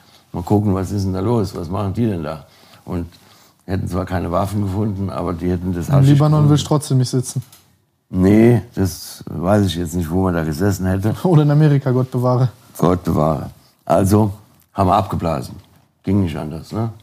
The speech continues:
Speaker 1: Wir wollten ja nicht da jetzt ins offene Messer laufen. Und dann wurde die ganze Sache nach sechs Wochen abgeblasen.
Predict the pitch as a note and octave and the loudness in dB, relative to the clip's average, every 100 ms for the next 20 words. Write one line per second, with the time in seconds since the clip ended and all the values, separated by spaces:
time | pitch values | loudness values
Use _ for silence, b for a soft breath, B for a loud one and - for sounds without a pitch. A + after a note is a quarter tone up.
0 | - E2+ F2+ F2+ E2+ E2+ E2+ D#2+ E2 D#2+ | -10 -4 -2 -2 -2 -4 -6 -6 -4 -4
1 | C#2 - - - D#2+ E2 D#2 D#2+ D#2 D2 | -6 -14 -12 -10 -6 -6 -6 -6 -6 -6
2 | C#2 C#2 - B B B B E2+ E2+ D#2+ | -10 -14 -20 B B B B -6 -2 0
3 | F#2+ G2 F#2 F#2+ F2+ F#2+ F2 D2+ G#2+ A#2 | 2 0 0 -4 -2 -2 -2 -2 0 0
4 | A#2 A#2 F2+ A2 F#2+ G2+ G#2+ G#2 G2+ G2 | 0 -2 -4 -6 -6 -2 -2 -2 -2 -6
5 | - G2 G2+ G2+ G2 | -6 -2 0 0 -2